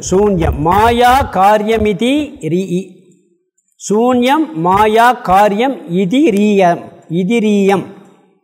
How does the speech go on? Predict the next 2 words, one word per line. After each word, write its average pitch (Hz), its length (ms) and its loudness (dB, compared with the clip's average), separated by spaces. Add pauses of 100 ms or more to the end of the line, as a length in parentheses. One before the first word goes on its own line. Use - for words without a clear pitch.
(160)
இதீரியம். 190 800 -2 (2250)
சூன்யம், 226 640 2